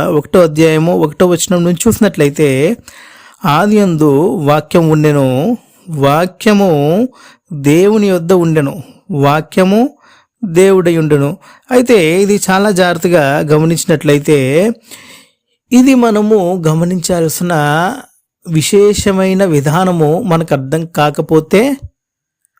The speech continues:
దైవత్వ విషయంలో మనుష్యుడు చాలా సందేహాలను తీర్చుకొనలేడు. దైవత్వ విషయంలో చాలా సందేహాలను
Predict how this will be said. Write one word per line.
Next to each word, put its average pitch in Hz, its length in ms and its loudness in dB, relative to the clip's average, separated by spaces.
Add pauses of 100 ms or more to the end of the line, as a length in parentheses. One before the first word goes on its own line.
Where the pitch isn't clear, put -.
దైవత్వ 156 440 0
విషయంలో 165 680 0 (280)
మనుష్యుడు 175 760 0 (680)
చాలా 170 540 0 (1900)
సందేహాలను 156 880 0 (1120)
తీర్చుకొనలేడు. 131 800 -2 (1500)
దైవత్వ 143 320 -2
విషయంలో 165 680 0 (240)
చాలా 147 420 0 (220)
సందేహాలను 147 680 -4